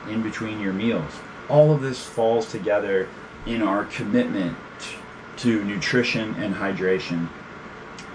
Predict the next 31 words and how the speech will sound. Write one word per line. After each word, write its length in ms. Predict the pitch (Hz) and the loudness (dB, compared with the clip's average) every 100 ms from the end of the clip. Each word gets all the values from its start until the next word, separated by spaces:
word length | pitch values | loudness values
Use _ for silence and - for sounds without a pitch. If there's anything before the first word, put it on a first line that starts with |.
| - - - - | -14 -14 -12 4
Another 300 | 120 139 139 | 8 8 8
one 160 | 139 127 | 6 4
I 80 | 120 | 2
could 140 | 123 | 0
add 300 | - 110 110 | 2 4 4
on 220 | 101 110 | 2 0
to 100 | 120 | -2
this 220 | 117 123 | 0 0
as, 220 | 95 98 90 | 2 0 2
like, 220 | 92 - - | -2 -2 -4
a 60 | 87 | -2
bonus 540 | 80 95 101 110 - - | 2 2 2 -2 -4 -2
tip 280 | 127 127 123 - - | 2 2 0 -8 -6
for 260 | 113 110 | 2 4
number 300 | 107 113 110 | 4 2 2
one, 500 | 110 120 123 127 127 - 95 | 2 4 6 4 2 -6 -10
nutrition 460 | 104 123 113 110 | -2 -2 0 -2
and 180 | 110 107 | -4 2
hydration, 500 | 113 117 127 120 120 - - - - | 4 4 2 0 -2 -6 -14 -14 0
is, 460 | 123 120 117 - - - - 131 | 6 6 6 0 -8 -14 -2 4
you 80 | |
know, 120 | 131 101 | 6 6
make 220 | 131 143 | 2 2
sure 180 | - 143 | 2 4
you're 160 | 131 | 4
getting 320 | 113 113 117 | 2 2 2
your 140 | 113 101 | 0 -2
fasting 640 | - 101 104 - 101 95 | 0 2 2 0 -2 -2
window 320 | 101 95 90 | 0 2 4
every 240 | 92 90 92 | 4 2 0
night. 340 | 90 87 | 0 -2